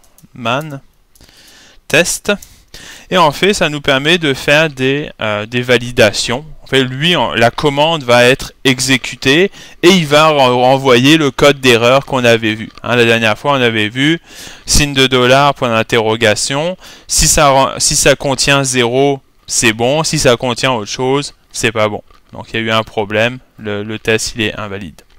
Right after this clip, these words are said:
Donc, si on regarde, bon, je vais passer un peu plus vite. Donc, si je fais test moins n, ici, hop, ça me permet de valider si la string, que ça soit une variable ou une chaîne de caractères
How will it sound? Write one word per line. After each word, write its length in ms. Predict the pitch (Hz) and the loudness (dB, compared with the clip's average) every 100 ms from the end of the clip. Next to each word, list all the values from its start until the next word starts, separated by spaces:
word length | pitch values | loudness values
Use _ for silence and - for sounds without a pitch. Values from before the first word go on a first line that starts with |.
| - - - - - - | -18 -18 -16 -14 -14 -4
Donc, 140 | 131 135 | 0 2
si 140 | - | 4
on 100 | 190 | 4
regarde, 540 | 151 143 160 208 220 165 - | 4 4 4 4 2 -6 -8
bon, 200 | 120 117 | -6 -6
je 120 | 127 | -6
vais 140 | 113 - - | -8 -8 -10
passer 240 | 120 - | -12 -8
un 80 | 117 | -8
peu 140 | 123 117 | -10 -14
plus 220 | - 104 | -12 -8
vite. 440 | 123 160 175 - - - - - - | -2 -2 -2 -6 -18 -20 -20 -16 -4
Donc, 160 | 147 143 | 0 0
si 160 | 196 | 0
je 100 | 180 | 0
fais 280 | - 175 185 | 2 4 4
test 480 | - 175 175 - - | 2 2 4 2 -2
moins 260 | 139 131 - | 2 2 2
n, 500 | 120 135 170 175 143 - - - _ _ _ - | 4 4 2 -4 -10 -16 -20 -20 _ _ _ -20
ici, 380 | 117 - 131 151 - _ _ _ - - - - _ _ _ - | -16 -6 -6 -6 -10 _ _ _ -20 -20 -20 -20 _ _ _ -8
hop, 180 | 143 - - - | -8 -8 -20 -4
ça 220 | - 185 | 2 2
me 40 | |
permet 420 | 165 151 131 156 170 | 4 2 4 4 4
de 100 | 147 | 2
valider 580 | 135 135 123 123 139 | 2 2 0 2 2
si 320 | 151 - 131 135 | 2 0 2 4
la 160 | 117 | 2
string, 480 | - - 127 170 156 - - | 2 -2 -4 -4 -8 -16 -10
que 80 | |
ça 140 | 120 113 | -8 -6
soit 160 | 120 | -6
une 100 | 113 113 | -8 -2
variable 540 | 104 104 110 120 120 - | -2 0 2 2 0 -8
ou 240 | 120 127 _ - | -10 -10 _ -20
une 100 | 110 | -12
chaîne 220 | 104 104 | -10 -8
de 80 | 110 | -6
caractères 640 | 110 104 - 117 113 - | -4 -6 -6 -6 -6 -8